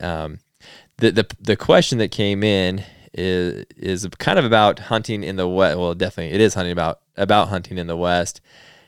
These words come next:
And so I thought, "Man, as these draw results are coming out, this might be a great time to do this podcast so that you all can, uh,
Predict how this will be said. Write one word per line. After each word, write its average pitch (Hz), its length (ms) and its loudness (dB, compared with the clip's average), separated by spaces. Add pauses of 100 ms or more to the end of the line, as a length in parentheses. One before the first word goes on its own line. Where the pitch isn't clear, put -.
And 95 100 -6
so 107 120 4
I - 20 6
thought, 98 180 2
"Man, 113 220 2
as 107 140 -2
these 104 440 -4 (460)
draw 143 220 6
results 131 340 6
are 117 60 -4
coming 117 300 0
out, 110 180 2
this 110 180 -6
might 107 120 0
be 104 160 -2
a 98 40 0
great 104 240 0
time 98 280 -4
to 95 120 -10
do 107 160 0
this 104 160 0
podcast 95 640 2
so - 220 -6
that 87 100 -4
you 92 240 -4
all 90 220 2
can, 87 340 -8
uh, 82 300 -4